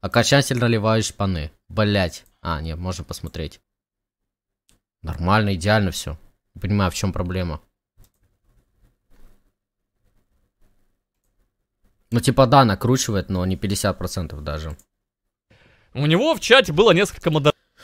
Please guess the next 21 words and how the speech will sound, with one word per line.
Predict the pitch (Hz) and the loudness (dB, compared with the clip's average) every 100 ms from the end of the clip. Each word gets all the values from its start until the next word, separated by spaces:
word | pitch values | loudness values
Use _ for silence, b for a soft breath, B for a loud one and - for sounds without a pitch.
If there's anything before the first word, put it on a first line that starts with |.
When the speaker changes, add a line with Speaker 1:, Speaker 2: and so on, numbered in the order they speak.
| b b _ _ _ - | b b _ _ _ 6
Speaker 1:
Ты, | 175 214 | 10 12
э, | 202 196 185 175 165 165 156 139 | 12 10 8 8 8 8 8 6
бля, | 101 90 131 127 | 2 4 6 6
ш- | 117 - | 6 0
Speaker 2:
модераторов. | - - _ | -8 -12 _
Я | - 143 185 | 6 6 6
говорю, | 139 151 131 | 6 4 4
модерация, | 123 139 185 180 - | 2 6 6 6 2
сделайте | 120 127 208 - | 0 2 2 4
опрос. | 226 - 139 - - | 2 2 -2 -2 -8
Игнор. | - 123 113 104 - _ - | -4 -2 0 -2 -6 _ -8
Я | |
говорю, | 120 | -4
сделайте | 123 107 170 262 247 220 | -2 6 8 10 8 8
опрос | 220 - 208 196 127 - _ _ _ _ _ _ _ | 4 4 4 4 2 -4 _ _ _ _ _ _ _
в | - | -14
чате. | - 170 165 - - 160 - | 6 8 8 4 -12 -14 -4
Пусть | 202 - | -2 -2
чат | - 233 - | 4 6 6
решит, | 165 165 180 127 | 4 0 0 0
ливать, | 127 143 220 233 | 0 2 2 2